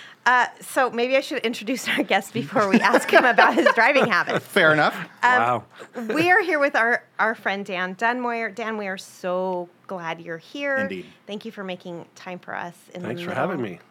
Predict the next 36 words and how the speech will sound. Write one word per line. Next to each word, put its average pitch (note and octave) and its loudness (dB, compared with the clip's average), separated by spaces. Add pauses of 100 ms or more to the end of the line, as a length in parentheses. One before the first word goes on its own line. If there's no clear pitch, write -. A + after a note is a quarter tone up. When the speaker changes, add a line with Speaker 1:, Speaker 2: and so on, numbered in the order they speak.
Speaker 3:
I'm C3+ -4
Speaker 1:
a - 0
Speaker 3:
looking E3 0
Speaker 1:
work - -4
Speaker 3:
forward G#3 2
Speaker 1:
day. - -8
Speaker 3:
to C3 -2
this. G2+ -10
Speaker 1:
This G#3+ -8
is A#3 -10
gonna A3 -6
be G#3+ -4
really F#3 -6
fun. E3+ -10 (380)
So, C#4+ 2
um, B3 2
Dan, C4+ -2
this C4+ -6
might C4+ -6
seem C4+ -8
like B3+ -6
a B3 -10
silly A3 -10
question A3 -12
since G3+ -18
you're F#3+ -14
here C4+ -8
with C4 -4
us, C4+ -10 (500)
but B3 0 (440)
where A#3 -2
in E4+ 0
the E4 -4
world D#4+ 0
are C4+ 0
you F3+ -10